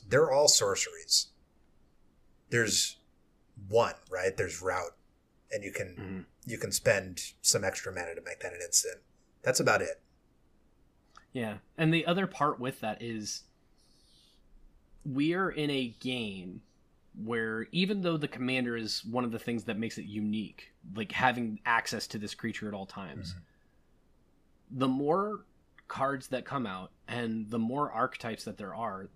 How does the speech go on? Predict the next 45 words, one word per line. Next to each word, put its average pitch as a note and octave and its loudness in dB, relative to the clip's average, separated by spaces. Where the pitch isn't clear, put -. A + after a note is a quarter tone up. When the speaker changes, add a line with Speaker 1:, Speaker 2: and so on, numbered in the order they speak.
Speaker 2:
the B2 0
less A#2+ 0
that C3+ -2
I C3 6
think C3 -2
having B2 2
awesome A#2 0
creatures G#2+ -4
matters F#2+ -6
for G#2+ -6
making G2 -8
a F#2 -10
good F2 -10
deck. D2+ -8
Speaker 1:
Mm-hmm. F2+ -2
Speaker 2:
'Cause D3+ 4
there's E3+ 2
so G3+ 4
many F#3 4
different C3+ -4
ways A#2+ -2
that A2+ -2
you G2 -6
can A#2 -4
go. D3+ 0
You G#2+ 0
can A2+ 0
run A#2+ 2
Urza A2 -2
without F#2+ -4
running G#2 -6
any F#2+ -6
ar-, F2+ -10
any G2 -6
kind G2 -8
of - -12
creatures F2+ -10
whatsoever. - -8
Speaker 1:
Of - -4
course. A#3+ 2
Speaker 2:
You - -6
can A2+ -6
just - -12
make F#2+ -10
it E2+ -14